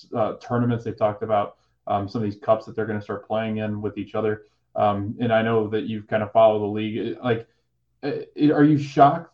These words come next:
that, that L A, I mean, it seems like L A F C, L A Galaxy, like, the teams on the West Coast would really look at Liga M X and go, you know what, I, I think that there's interesting pieces at Lyon or Cruz Azul, and, you know, plucking some of their,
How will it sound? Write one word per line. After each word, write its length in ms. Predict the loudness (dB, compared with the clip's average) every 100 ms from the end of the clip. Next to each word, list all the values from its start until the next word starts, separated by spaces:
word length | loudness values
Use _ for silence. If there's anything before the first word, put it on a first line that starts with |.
| _
that, 340 | 2 2 -2
that 260 | -2 -2 -2
L 140 | -2 0
A, 180 | -2 -2
I 80 |
mean, 240 | -2 -2 -2
it 160 | -6 -6
seems 180 | -8 -6
like 160 | -4
L 140 | -2 -2
A 80 |
F 120 | -4 -6
C, 320 | -4 -2 -2
L 120 | -2
A 80 | -6
Galaxy, 600 | -4 -2 -2 -4 -10 -8
like, 180 | -8 -10
the 100 | -6
teams 220 | -4 -4
on 80 | -6
the 60 |
West 260 | -6 -6 -6
Coast 300 | -6 -6 -8
would 120 | -12
really 260 | -6 -4 -2
look 260 | -6 -6
at 220 | -8 -8
Liga 160 | -8 -6
M 80 | -4
X 160 | -6
and 240 | -10 -14 -12
go, 180 | -12 -12 _ _ _
you 80 | 4
know 80 | 6
what, 220 | 6 4
I, 220 | 0 2
I 40 | 0
think 280 | 2 0 -2
that 160 | -4
there's 260 | -2 0 0
interesting 420 | -4 -4 -6 -4
pieces 380 | 2 2 2 -4
at 180 | -6 -4
Lyon 380 | -4 -4 -6
or 160 | -6 -8
Cruz 280 | -4 -2 -2
Azul, 480 | -6 -4 -4 -6 -10 _ _
and, 340 | -2 0 0 -2 -4
you 120 | -2
know, 80 | -4
plucking 500 | 0 0 2 -2 -2
some 220 | -4 -2
of 100 | 0
their, 320 | 2 2 0